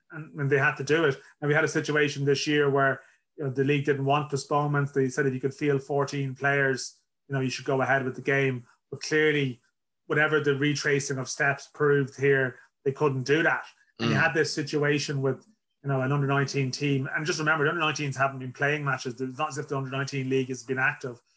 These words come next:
Speaker 1: So they're ill prepared. They lose seven nil. Um, so you can understand from Waterford's perspective that, like, they, they, under the rules, they would have had to play the under nineteen side again, um,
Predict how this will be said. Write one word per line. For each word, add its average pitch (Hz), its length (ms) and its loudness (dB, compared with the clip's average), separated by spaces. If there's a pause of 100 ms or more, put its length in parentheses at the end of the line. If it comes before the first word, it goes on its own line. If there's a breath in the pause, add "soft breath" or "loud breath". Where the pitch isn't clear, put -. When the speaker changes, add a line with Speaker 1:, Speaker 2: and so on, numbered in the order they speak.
(180)
Speaker 1:
So - 100 -4
they're 147 200 2
ill 185 200 4
prepared. 143 460 0
They 131 80 -2
lose 151 260 2
seven 131 400 0
nil. 131 380 0 (520 soft breath)
Um, 127 520 0 (560)
so 175 420 4
you 175 140 0
can 180 120 4
understand 180 480 2
from 160 140 -4
Waterford's 156 540 2
perspective 139 840 -4 (720)
that, 139 320 2 (920)
like, 143 180 -2
they, 147 140 0
they, 147 320 0 (280)
under 185 220 4
the 165 100 2
rules, 156 440 4
they 143 80 2
would 147 160 2
have 139 80 -2
had 151 240 -2
to 143 60 -14
play 151 340 0
the 143 120 2
under 143 140 0
nineteen 135 500 0
side 131 640 0
again, 139 600 0 (580)
um, 123 600 -2